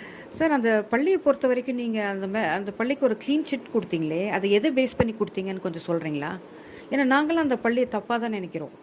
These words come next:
ஏன்னா அந்த தப்-, அந்த ப-, அது பள்ளியே இல்லைங்கிறது தான் எங்களுடைய கணக்கு. ஏன்னா ஒரு சொசைட்டில என்னென்ன தப்பெல்லாம் செய்யக்கூடாதோ அந்த தப்பு பூரா ஒரு பள்ளிக்குள்ள நடந்திருக்கு. ஒ-,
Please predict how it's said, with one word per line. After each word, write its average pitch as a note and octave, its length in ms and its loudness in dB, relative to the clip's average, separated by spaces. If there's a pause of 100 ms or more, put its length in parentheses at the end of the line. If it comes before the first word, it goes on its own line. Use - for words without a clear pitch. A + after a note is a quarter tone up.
(280)
ஏன்னா G#3+ 100 -2
அந்த G#3+ 260 -2
தப்-, G3+ 220 -4
அந்த G#3 240 -2
ப-, - 120 -2
அது G3 160 -2
பள்ளியே B3 440 2
இல்லைங்கிறது A#3 680 0
தான் A#3 160 2
எங்களுடைய F#3+ 460 0
கணக்கு. D#3+ 420 -4 (340)
ஏன்னா A3 240 4
ஒரு F#3 160 2 (140)
சொசைட்டில A3 580 2
என்னென்ன A3 380 0
தப்பெல்லாம் A3+ 380 0
செய்யக்கூடாதோ F#3+ 580 2 (200)
அந்த E3+ 180 -4
தப்பு G3 320 -2
பூரா A3 300 2
ஒரு F#3 200 0
பள்ளிக்குள்ள G#3 480 0
நடந்திருக்கு. F3+ 520 -4 (640)
ஒ-, E3+ 180 -4